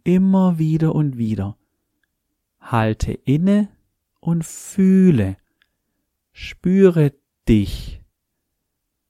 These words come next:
Dein Leben darf leicht und voller Fülle sein. Das wünsche ich dir.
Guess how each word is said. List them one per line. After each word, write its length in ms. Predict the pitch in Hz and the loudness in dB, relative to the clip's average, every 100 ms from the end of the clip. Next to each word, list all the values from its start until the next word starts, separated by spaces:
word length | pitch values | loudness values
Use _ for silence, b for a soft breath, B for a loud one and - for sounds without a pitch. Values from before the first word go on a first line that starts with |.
| _ _ _ - | _ _ _ -6
Dein 280 | 113 110 113 | -4 -2 0
Leben 540 | 117 139 175 202 - | 0 0 0 -2 -2
darf 400 | 120 110 107 - | -2 -2 -2 -6
leicht 840 | 123 135 147 147 175 202 - - - | -4 0 2 2 2 0 -6 -20 -14
und 180 | - 110 | -8 -8
voller 640 | - - 123 147 175 165 - | -8 -2 2 2 0 -4 -8
Fülle 360 | - 143 113 | 0 2 2
sein. 400 | - 98 92 98 - _ _ _ _ _ _ _ _ _ _ _ _ _ | -2 -6 -6 -10 -16 _ _ _ _ _ _ _ _ _ _ _ _ _
Das 300 | - - - | -10 -8 -8
wünsche 280 | 113 104 - | -8 -8 -10
ich 120 | 104 | -12
dir. 260 | - 98 | -12 -12